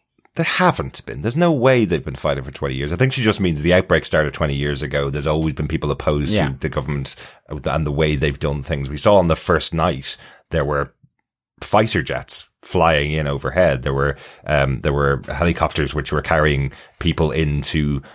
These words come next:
Speaker 1: uh, into Austin. So there must have been a big military response to this to begin with.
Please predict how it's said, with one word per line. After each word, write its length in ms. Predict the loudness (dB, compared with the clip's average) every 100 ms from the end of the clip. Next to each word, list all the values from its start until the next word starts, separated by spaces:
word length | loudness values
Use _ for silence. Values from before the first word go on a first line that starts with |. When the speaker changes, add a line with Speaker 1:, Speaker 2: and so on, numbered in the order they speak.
| -4
Speaker 1:
uh, 200 | 0 0
into 260 | 0 -2 2
Austin. 420 | 4 2 0 -6
So 200 | -2 -2 -2 -8 -4
there 100 | 2
must 320 | 6 6 4 2
have 100 | 4
been 120 | 4
a 40 |
big 240 | 4 2 4
military 500 | 4 4 2 0 -4
response 440 | -4 -2 -2 -2
to 100 | -6
this 200 | -4 -4 -4
to 100 | -4
begin 460 | -4 -2 -2 -2
with. 300 | -4 -10 -14